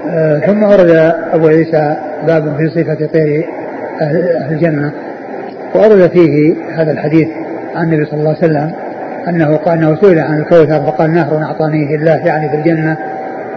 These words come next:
"وفيه، آه، طيور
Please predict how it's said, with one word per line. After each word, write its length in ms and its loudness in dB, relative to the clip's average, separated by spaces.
"وفيه، 720 4
آه، 580 2
طيور 560 6